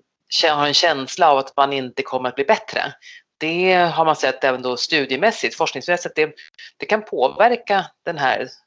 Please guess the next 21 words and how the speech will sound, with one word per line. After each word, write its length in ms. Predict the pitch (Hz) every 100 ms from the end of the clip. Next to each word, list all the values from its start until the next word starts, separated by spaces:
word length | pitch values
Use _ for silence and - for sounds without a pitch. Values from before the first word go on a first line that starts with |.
| _ - - _ _
bäckengörselsmärtan 1500 | 156 - - 131 131 127 123 117 120 - - - 117 - - _ -
på 60 |
ett 260 | 220 220 -
mindre 300 | - 143 131
bra 160 | 127 -
sätt. 220 | - - - 233
Så 120 | -
att, 180 | 147 -
ehm, 380 | 143 135 131 135 - - - -
precis 100 | -
som 80 | 160
du 60 | 180
säger, 260 | 165 156
att 160 | 139 -
prata 300 | - 147 175
med 360 | 180 170 165 156
jobbet 540 | 143 151 143 143 139
och 260 | 143 135 131
se 160 | - 131
på 120 | 131
helheten. 640 | 131 131 156 180 - -